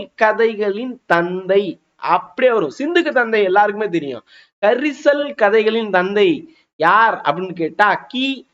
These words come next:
ராஜநாராயணன், அவரே தான். சிறுகதை மன்னன் யாரு? தமிழ்நாட்டின் மாப்பசான். இது கொஸ்டின் நிறைய தடவை கேட்டிருக்காங்க. ரெண்டுமே ஒரே ஆன்சர் தான்.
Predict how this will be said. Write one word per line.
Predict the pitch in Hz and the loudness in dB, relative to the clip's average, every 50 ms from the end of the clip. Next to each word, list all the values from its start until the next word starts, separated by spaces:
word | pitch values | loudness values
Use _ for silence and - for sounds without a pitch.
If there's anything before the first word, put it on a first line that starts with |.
| _ _ _ _ _ | _ _ _ _ _
ராஜநாராயணன், | - - 185 190 208 220 220 180 202 233 233 170 147 151 165 175 170 170 165 151 151 151 143 117 - | -2 0 2 4 4 2 2 2 0 0 0 0 0 2 2 4 4 2 2 0 -2 -4 -6 -8 -8
அவரே | - 131 147 160 180 196 196 | -2 0 2 2 2 2 2
தான். | 175 151 - - _ _ _ _ - - 165 - _ _ _ _ _ _ _ _ | 0 -2 -6 -8 _ _ _ _ -14 -14 -14 -14 _ _ _ _ _ _ _ _
சிறுகதை | 294 302 320 330 339 320 294 277 285 - 269 262 | -2 0 2 2 2 4 2 2 2 2 0 0
மன்னன் | 226 185 175 190 214 226 233 226 - - _ | 0 0 0 0 0 0 0 0 0 -6 _
யாரு? | - 139 147 165 170 160 - - - _ _ _ _ _ | -2 0 2 2 2 0 -2 -6 -8 _ _ _ _ _
தமிழ்நாட்டின் | _ 180 185 220 262 294 294 285 262 240 226 - - 269 269 254 208 135 139 160 170 | _ 0 0 2 0 0 2 2 2 2 0 -2 -4 -6 -6 -6 -8 -10 -8 -2 2
மாப்பசான். | 190 220 254 269 - 381 - _ _ _ _ _ _ _ _ _ 208 185 190 - 196 180 160 127 - _ _ _ _ _ | 2 4 4 2 0 -4 -12 _ _ _ _ _ _ _ _ _ 0 0 2 0 0 0 0 -4 -8 _ _ _ _ _
இது | 170 180 202 | -6 -6 -4
கொஸ்டின் | 196 202 202 208 - - 226 180 170 | 0 0 0 0 -2 -6 -2 -2 -2
நிறைய | 175 202 226 254 294 302 294 | -2 -2 2 2 4 4 4
தடவை | 285 269 269 240 | 4 2 2 2
கேட்டிருக்காங்க. | 196 180 165 151 139 135 139 | 2 -2 -4 -4 -4 -2 -2
ரெண்டுமே | 156 180 208 226 220 233 240 | -2 -2 -2 -2 0 0 2
ஒரே | 202 180 180 208 220 | 2 2 2 2 2
ஆன்சர் | 202 185 170 165 170 151 | 0 0 -2 -4 -6 -6
தான். | 147 156 147 - | -4 -6 -6 -6